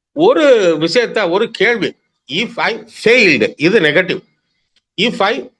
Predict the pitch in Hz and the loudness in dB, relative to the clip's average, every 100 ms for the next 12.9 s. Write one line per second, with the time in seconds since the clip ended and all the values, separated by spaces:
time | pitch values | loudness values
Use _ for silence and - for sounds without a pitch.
0 | 165 185 185 143 113 110 113 160 208 151 | 0 2 2 0 -4 -10 -8 -6 -2 -2
1 | 175 - 120 - _ _ _ _ _ _ | -2 -6 -12 -14 _ _ _ _ _ _
2 | _ _ _ _ - 196 240 190 262 214 | _ _ _ _ -10 -2 0 2 0 -4
3 | - - 180 196 190 165 175 269 - 214 | -8 -10 -6 -2 -2 -2 0 0 0 -2
4 | 254 285 285 202 220 214 208 202 226 240 | -2 -2 -2 -4 -4 -4 -4 -4 -4 -4
5 | 190 202 202 202 240 214 175 147 - 175 | -4 -4 -4 -4 -2 -2 -4 -6 -8 -8
6 | 190 160 175 180 147 160 175 151 180 185 | -6 -4 -2 -2 -4 -6 -6 -6 -6 -4
7 | 180 - 156 139 147 220 - _ - 165 | -6 -6 -6 -4 -4 -6 -12 _ -10 -4
8 | 185 165 156 165 120 - - - 175 160 | -4 -4 -4 -4 -6 -12 -16 -10 -8 -4
9 | 196 - 160 147 143 92 _ _ _ _ | -4 -4 -6 -4 -6 -8 _ _ _ _
10 | _ _ _ 151 - 143 127 92 131 127 | _ _ _ -6 -4 -4 -4 -6 -8 -6
11 | 120 110 120 202 - _ _ _ - 151 | -6 -4 -4 -6 -8 _ _ _ -8 -6
12 | 180 196 165 147 151 139 139 208 | -4 -4 -4 -2 -2 -2 -4 -6